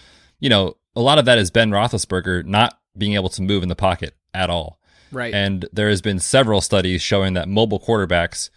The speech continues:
Speaker 1: are not good for their teammates as far as, um, helping to elevate their ceiling. And so,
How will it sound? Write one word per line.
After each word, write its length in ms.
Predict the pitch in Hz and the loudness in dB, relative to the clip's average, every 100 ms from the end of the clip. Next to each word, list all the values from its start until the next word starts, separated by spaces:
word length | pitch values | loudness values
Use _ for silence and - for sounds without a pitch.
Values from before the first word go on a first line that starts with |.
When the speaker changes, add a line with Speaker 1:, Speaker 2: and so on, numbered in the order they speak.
| _ _ _ | _ _ _
Speaker 1:
are 140 | 104 104 | -2 2
not 240 | 120 110 | 0 0
good 380 | 113 127 104 95 - | 0 2 2 -2 -8
for 240 | 107 104 | -4 -2
their 140 | 95 85 | -2 -2
teammates 440 | 139 107 85 - | -2 -2 -4 -6
as 160 | 92 - | -8 -4
far 200 | 92 90 | -2 -2
as, 300 | 87 80 - | -2 -6 -8
um, 420 | 85 82 80 - - | -8 -8 -10 -14 -2
helping 300 | 113 107 90 | 0 0 -2
to 40 | |
elevate 320 | 92 92 87 | -2 -2 -4
their 140 | 85 87 | -6 -6
ceiling. 340 | 120 98 82 | -4 -4 -4
And 100 | 80 | -6
so, 320 | - 98 92 | -2 0 -2